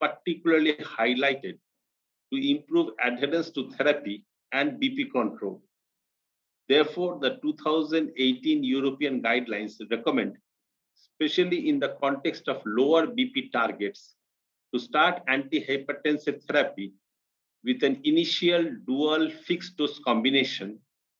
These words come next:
of ace inhibitor or A R B with calcium channel blocker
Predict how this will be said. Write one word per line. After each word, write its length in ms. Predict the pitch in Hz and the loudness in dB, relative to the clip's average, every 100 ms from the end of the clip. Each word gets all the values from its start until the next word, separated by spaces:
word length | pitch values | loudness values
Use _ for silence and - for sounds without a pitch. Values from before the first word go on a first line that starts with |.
| _ _ _ | _ _ _
of 240 | 117 113 - | -2 -2 -2
ace 240 | 139 147 180 | 0 0 0
inhibitor 520 | 165 170 170 170 160 | 0 -2 0 0 2
or 220 | 139 131 | 0 0
A 120 | 123 131 | -2 2
R 220 | 127 110 | 2 0
B 240 | 110 139 - _ _ | -4 -6 -10 _ _
with 280 | 120 117 - | -6 -6 -4
calcium 440 | 110 113 147 143 | -2 0 0 0
channel 300 | 139 147 147 | 0 2 2
blocker 500 | 143 151 143 190 - | 2 0 0 -2 -4